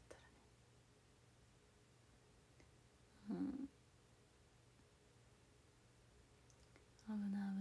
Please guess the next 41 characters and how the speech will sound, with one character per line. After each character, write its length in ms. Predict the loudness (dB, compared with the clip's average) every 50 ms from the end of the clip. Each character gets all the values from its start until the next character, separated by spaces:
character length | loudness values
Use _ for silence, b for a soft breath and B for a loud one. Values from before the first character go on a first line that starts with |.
| 4 4
な 80 | 2
い。 80 | 0 -4 -8 -12 -18 -20 -20 -20 -20 -20 -20 -20 -20 -18 -18 -18 -18 -20 -20 -20 -20 -20 -20 -20 -20 -20 -20 -20 -20 -20 -20 -20 -20 -20 -20 -20 -20 -20 -20 -20 -20 -20 -20 -20 -20 -20 -20 -20 -20 -20 -20 -20 -18 -20 -18 -20 -20 -20 -18 B B B B B B B B B B -10
オ 40 | -10
フ 140 | -4 0 0
に 100 | 2 2
し 140 | 0 0 -4
よ 80 | -4 -4 -6
う。 40 | B B B B B B B B B B B B B B B B B -20 -20 -20 -20 -20 -20 -20 -20 B B B B B B B B B -4 -4
一 80 | -4 -4 0 2
旦 200 | 4 6 8 8
ね、 200 | 6 4 2 -2 -10 -20 -20 -20 -20 -20 -20 -20 -20 -20 -20 -20 -20 -20 -20 -20 -20 -20 -20 -20 -20 -20 -20 -20 -20 -20 -20 -20 -20 -20 -20 -20 -20 -6 -2
あ 80 | 2 2
の 760 | 2 4 2 2 2 2 2 2 2 2 0 0 -2 -4 -6 -10 -18 -20 -20 -20 -10 -2 2
ー、 20 |
ま 80 | 2 2
た 140 | 4 2 0
こ 120 | 2 4 6
の 200 | 6 6 6 6
イ 60 | 4
ベ 160 | 6 6 6
ン 60 | 6
ト 100 | 6 4
期 120 | 2 2 6
間 140 | 8 8
が 80 | 8 8
終 60 | 6
わ 60 | 4
っ 40 | 2 0
た 100 | 0 2
ら 280 | 4 4 4 2 0 -2 -4
通 180 | 0 0 2 2
知 140 | 2 2 4
を 160 | 4 6 6
オ 40 | 6
ン 80 | 6 4
に 80 | 2 0
し 120 | -2 -2
ま 100 | -4 -4
す 80 | -4 -4
け 120 | -6 -4
ど 300 | -2 0 0 0 -2